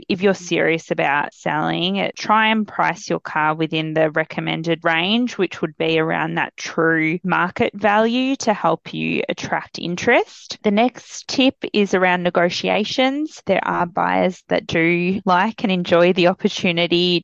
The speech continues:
to negotiate the price. So it's always worth considering this when setting your price, and if you can,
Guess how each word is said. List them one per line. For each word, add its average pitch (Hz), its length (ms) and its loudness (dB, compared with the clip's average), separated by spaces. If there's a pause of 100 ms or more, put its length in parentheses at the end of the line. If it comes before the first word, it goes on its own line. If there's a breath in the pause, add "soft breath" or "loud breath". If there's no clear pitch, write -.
(120)
to 165 240 2
negotiate 170 580 0
the - 60 -4
price. 202 480 0
So 180 220 0
it's - 140 -4
always 202 520 2
worth 175 320 4 (140)
considering 196 560 0
this 240 380 0
when 214 140 0
setting 202 400 0
your 202 140 4 (140)
price, 196 360 2 (140)
and 175 100 -2 (300)
if - 140 -2
you 170 60 -4 (140)
can, 185 220 0